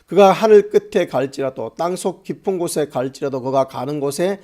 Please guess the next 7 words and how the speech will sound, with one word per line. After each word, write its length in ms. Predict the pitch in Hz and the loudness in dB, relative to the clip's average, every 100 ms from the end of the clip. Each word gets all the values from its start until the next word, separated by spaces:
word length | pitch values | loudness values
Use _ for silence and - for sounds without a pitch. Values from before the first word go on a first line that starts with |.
| _ _ | _ _
하나님의 520 | - 202 190 170 156 | -2 0 0 -2 -4
복이 240 | 156 156 | -4 -4
함께한 480 | 165 196 185 185 151 | -4 -4 2 2 2
것입니다. 540 | 131 - - 113 _ _ _ _ | -4 -10 -18 -20 _ _ _ _
이것이 300 | 139 156 156 | -6 -4 -2
바로 340 | 151 170 - - | 0 0 0 -4
아브라함의 1000 | 113 120 139 147 127 120 127 202 226 | -6 -4 -2 -2 -2 -4 -4 -4 -6